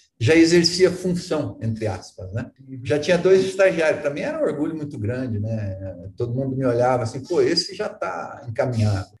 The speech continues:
Speaker 1: Eu já vi pessoas, né, essa transição da faculdade, às vezes, pra, pra conseguir um emprego leva algum tempo e é uma agonia, né? Então,
Speaker 2: Uhum.
Speaker 1: eu, eu,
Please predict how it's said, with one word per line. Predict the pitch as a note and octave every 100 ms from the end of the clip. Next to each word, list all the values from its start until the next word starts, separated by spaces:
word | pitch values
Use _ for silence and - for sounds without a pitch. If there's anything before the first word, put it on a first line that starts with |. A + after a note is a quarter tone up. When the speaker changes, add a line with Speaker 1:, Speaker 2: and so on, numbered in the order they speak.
| -
Speaker 1:
Eu | A#2+
já | A2+
vi | F3
pessoas, | E3+ E3 - G#3 F#3+ D3
né, | D#3+
essa | E3 - D3
transição | E3 E3+ C#3+ C3+ - E3+
da | D3+ C#3+
faculdade, | C#3+ - B2 C#3+ D3+ C#3+
às | B2+ B2+
vezes, | D3 C#3+
pra, | - C#3+ B2+ B2+ - _ _ _
pra | C#3
conseguir | C#3 D3 D3 C#3+
um |
emprego | D3+ A#2+ - C#3+ E3 D3
leva | B2+ C3 C3
algum | B2+ B2+
tempo | A2+ C3 C#3+ D3
e | D3
é |
uma | D3+ D#3
agonia, | D3+ D3+ D3+ B2+ D3 D3 B2+
né? | A2+ C3 C3 _ _ _
Então, | _ D3
Speaker 2:
Uhum. | G#3
Speaker 1:
eu, | G#3 G3+ F3+
eu, | F#3 F#3